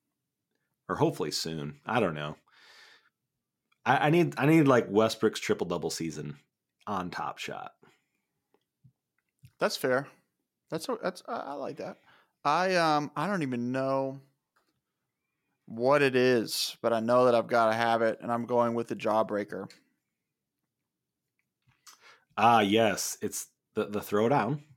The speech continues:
Speaker 1: Or no, no, the jaw-, wait, you're talking about the, uh,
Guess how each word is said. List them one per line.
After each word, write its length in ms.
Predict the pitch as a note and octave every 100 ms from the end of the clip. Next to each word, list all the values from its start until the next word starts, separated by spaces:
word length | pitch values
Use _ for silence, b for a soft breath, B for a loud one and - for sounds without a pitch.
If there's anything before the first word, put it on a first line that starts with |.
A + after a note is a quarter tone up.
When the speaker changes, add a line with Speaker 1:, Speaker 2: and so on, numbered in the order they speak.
| _ _ _ _ _
Speaker 1:
Or 140 | C3+ D3
no, 240 | D3+ A#2
no, 260 | D3+ G3 D3+
the 80 |
jaw-, 300 | A3+ D3+ G#3 -
wait, 340 | F#3+ B2 - -
you're 80 | E3
talking 220 | B3 A#3
about 220 | E3+ -
the, 180 | C#3 A#2
uh, 440 | A2 G2+ F#2+ F2